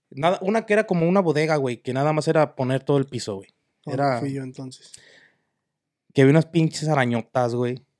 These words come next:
Speaker 2: Mm.
Speaker 1: Bueno, el, a, a un lado, güey, de donde hicimos esa veterinaria, esa fue una veterinaria, había una en North Carolina o South Carolina, no me acuerdo cuál de las dos Carolinas es.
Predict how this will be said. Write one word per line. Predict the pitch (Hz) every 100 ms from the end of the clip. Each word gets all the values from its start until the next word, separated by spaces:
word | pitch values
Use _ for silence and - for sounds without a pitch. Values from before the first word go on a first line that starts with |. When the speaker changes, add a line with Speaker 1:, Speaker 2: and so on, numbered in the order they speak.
| _ _ _
Speaker 2:
Mm. | 147 139
Speaker 1:
Bueno, | 156 160 143 131 - -
el, | 147 143 -
a, | 139 147
a | 143
un | 165 202
lado, | 202 202 208
güey, | 208
de | 196
donde | 160 147 139
hicimos | 156 165 180
esa | 190
veterinaria, | 190 - 160 156 143 139
esa | 139
fue | 139
una | 147
veterinaria, | 147 143 135 117 117 _ - - _ -
había | 139 147 165 165
una | 165 160 156 151 139 127 120 -
en | 139
North | 156 160
Carolina | 220 185 143 180
o |
South | 165
Carolina, | 170 160 139 127
no | 143
me |
acuerdo | 156 160
cuál | - 160
de |
las | 147 135
dos | 139
Carolinas | 151 139 143 135
es. | 131 -